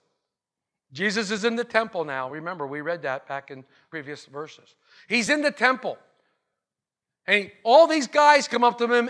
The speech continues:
and they hemmed him in. Remember, they surrounded him and they're all standing there. And Jesus is saying these things, "I and the Father are one." And he's sitting there watching them. And as they stand down there in the temple court,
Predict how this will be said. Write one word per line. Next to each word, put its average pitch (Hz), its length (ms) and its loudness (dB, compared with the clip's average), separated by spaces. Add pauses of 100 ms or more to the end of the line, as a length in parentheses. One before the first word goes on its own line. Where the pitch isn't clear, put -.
and 214 180 2
they 220 140 2
hemmed 277 300 2
him 262 120 2
in. 269 200 4
Remember, 233 360 2
they 226 140 2
surrounded 233 680 2
him 269 340 2 (200)
and 208 120 -2
they're 240 140 8
all 269 180 6
standing 269 680 0
there. 143 340 -4 (300)
And 208 180 -4
Jesus 247 400 -2
is 240 160 -10
saying 262 440 4
these 226 260 -2
things, 220 500 2 (220)
"I 254 240 8
and 254 120 4
the 233 60 0
Father 254 400 4
are 254 140 6
one." 233 420 6 (160)
And 214 100 0
he's 226 140 -4
sitting 330 220 -6
there 277 120 6
watching 285 460 6
them. 214 200 -2 (220)
And 247 140 4
as 254 140 4
they 269 120 4
stand 349 380 0
down 294 220 6
there 277 100 2
in 262 80 0
the 254 100 -2
temple 269 320 2
court, 262 480 6